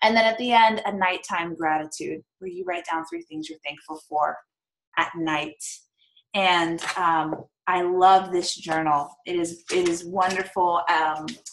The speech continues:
at the end of each week, it's got even, like, a weekly overview where you can see how well you did in all of your different things. So, um, yeah, so I'm gonna end here. Please, please, please, if you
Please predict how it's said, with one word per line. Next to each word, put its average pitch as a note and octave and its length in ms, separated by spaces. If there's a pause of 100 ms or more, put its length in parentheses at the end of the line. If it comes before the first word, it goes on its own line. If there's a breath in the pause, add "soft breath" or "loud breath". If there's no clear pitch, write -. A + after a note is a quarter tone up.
(280)
at F3+ 120
the G3 160
end G#3 200
of - 160
each G#3+ 300
week, G3+ 540
it's F#3 180
got F3 240
even, F3+ 180
like, E3+ 140
a D#3 80
weekly G#3+ 600
overview A#3+ 720 (120)
where G3+ 140
you F#3+ 120
can G3 160
see G#3+ 380
how G3 300
well F#3+ 280
you F#3+ 220
did F3 320
in C3+ 260
all F3 140
of F3 80
your F3+ 120
different F3+ 420
things. F3+ 540 (1000 loud breath)
So, B3 560
um, A3+ 360 (420 loud breath)
yeah, F4 240
so - 240
I'm D#4 180
gonna A4 200 (100)
end C4 240
here. G#3 580 (920)
Please, D#4 560
please, D4 320
please, C#4 240
if - 80
you C4+ 80